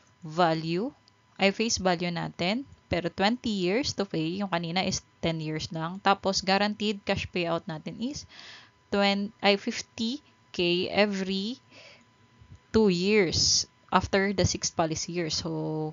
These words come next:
kung twenty-five K kanina dun sa, ah, illustration natin, ito naman ay fifty K. So, magkano yung benefit niya? One million kay baby, five hundred thousand kay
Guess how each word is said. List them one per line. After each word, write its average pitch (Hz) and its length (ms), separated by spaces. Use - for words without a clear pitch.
kung 208 240
twenty-five 233 640
K 202 240
kanina 196 480
dun 190 240
sa, 190 200
ah, 165 240
illustration 180 560
natin, 165 240
ito 175 160
naman 170 320
ay 175 80
fifty - 320
K. - 120
So, 170 400
magkano 202 400
yung 233 560
benefit 202 480
niya? 190 560
One 196 220
million 185 400
kay 190 160
baby, 165 480
five 175 240
hundred 160 400
thousand 160 400
kay 196 240